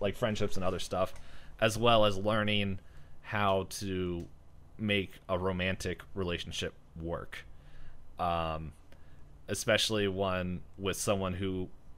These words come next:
two people that have trauma in their backgrounds. And so the reason why I really like this is that it is a short manga, but it does take its time. Nothing is rushed. And it's, like, the reason why I really li-,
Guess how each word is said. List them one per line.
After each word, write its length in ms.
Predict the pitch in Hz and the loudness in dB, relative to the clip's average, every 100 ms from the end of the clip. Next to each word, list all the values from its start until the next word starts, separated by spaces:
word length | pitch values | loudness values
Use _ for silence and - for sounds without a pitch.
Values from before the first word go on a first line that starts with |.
| - - | -14 -8
two 180 | - 135 | 0 0
people 400 | 107 107 107 98 | 0 -2 0 2
that 200 | 92 95 | 2 0
have 420 | - 90 87 82 - - | 0 -2 -4 -6 -14 -8
trauma 460 | - - 104 92 90 | -2 4 4 4 0
in 100 | 87 | 0
their 120 | 82 | -2
backgrounds. 640 | 85 85 - 82 76 90 | 0 0 -2 -8 -8 -4
And 180 | 113 117 | -2 0
so 140 | - 147 | 4 4
the 100 | 139 | 6
reason 300 | 180 208 180 | 6 6 6
why 180 | 139 | 6
I 160 | 127 113 104 | 6 4 4
really 300 | 117 123 110 | 2 4 4
like 300 | 98 104 - | 2 0 0
this 240 | 101 92 | -2 -2
is 120 | - - | -4 -2
that 260 | 95 95 - - - - - - - - 135 - - - - - | 0 0 -4 -10 -12 -12 -14 -14 -14 -12 -10 -12 -14 -16 -8 4
it 120 | 143 | 8
is 120 | 170 | 10
a 80 | 185 | 10
short 360 | 175 139 135 - | 6 4 4 4
manga, 540 | 95 98 110 135 139 - - - - 107 | 0 2 4 4 4 -2 -14 -14 -12 -6
but 380 | 101 117 - - | 4 6 4 -2
it 160 | 113 - - - - | -6 -6 -14 -10 4
does 340 | 113 113 123 | 6 6 2
take 340 | 120 113 110 | 0 2 2
its 160 | 107 - | -2 -4
time. 380 | - 101 104 101 | -4 0 0 2
Nothing 300 | 101 127 117 | 0 0 -2
is 180 | 98 87 | -2 -4
rushed. 400 | 87 95 - - | -2 -2 -2 -4
And 120 | 101 | -2
it's, 200 | 95 - | -2 -4
like, 260 | 98 90 87 117 | -4 -4 -6 -2
the 120 | 110 | 0
reason 340 | 117 135 139 | 2 2 2
why 520 | 127 120 117 110 107 - - - - | 2 2 2 0 -2 -8 -18 -18 -4
I 80 | 101 | 2
really 300 | 101 110 | 2 4
li-, 60 | 107 | 4